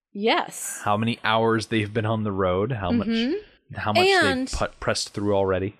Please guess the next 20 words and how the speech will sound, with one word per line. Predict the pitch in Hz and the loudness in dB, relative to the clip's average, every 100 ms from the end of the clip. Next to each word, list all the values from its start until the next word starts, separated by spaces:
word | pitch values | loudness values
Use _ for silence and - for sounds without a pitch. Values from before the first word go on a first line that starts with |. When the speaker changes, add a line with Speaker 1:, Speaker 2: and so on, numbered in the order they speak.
| _ _ | _ _
Speaker 1:
when | 277 277 277 | 4 4 6
they | 285 | 2
had | 254 277 | 2 2
to | 277 | 2
take | 233 254 | 0 0
a | 220 | 0
break | 196 269 277 - | 4 4 4 2
waiting | 214 214 | 2 0
for | - 202 | -2 -2
the | 185 | 0
rocks | 190 202 - - | 0 0 -4 -6
to | 269 | -2
clear, | 302 320 370 415 - _ - | 0 0 0 -4 -10 _ -2
they | 214 | 2
probably | 262 330 359 | 2 2 2
fueled | - 285 285 | 0 0 2
everybody | 262 254 254 247 | 2 2 0 0
up. | 277 349 - 143 | -2 -4 -8 -6
Speaker 2:
Mm-hmm. | 113 104 127 143 _ _ | -4 -4 -6 -8 _ _
Speaker 1:
So | - 285 247 233 | 0 4 6 4